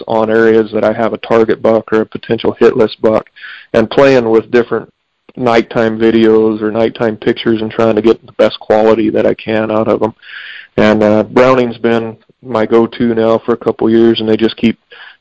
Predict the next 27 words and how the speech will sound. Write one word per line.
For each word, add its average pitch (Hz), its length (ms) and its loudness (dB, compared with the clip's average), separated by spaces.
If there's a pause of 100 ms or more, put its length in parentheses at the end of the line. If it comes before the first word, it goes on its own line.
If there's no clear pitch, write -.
(120)
treating 127 280 2
me 117 120 2
well, 113 540 2
and 113 580 -10
their 113 100 -2
customer 117 420 -4
service 113 400 -4
is 107 100 -8
great. 113 340 2
I'm 104 280 -10
really 120 320 4
excited 113 540 -2
with 110 160 -2
a - 60 -16
couple 117 340 -2
of 107 60 0
the 104 80 -4
cameras 117 520 -2 (540)
that 117 140 2
they 120 120 4
made 117 220 4
improvements 117 680 -2
to 117 420 -2
in 110 200 -6
two 123 180 0
thousand 113 420 0
nineteen, 113 720 -6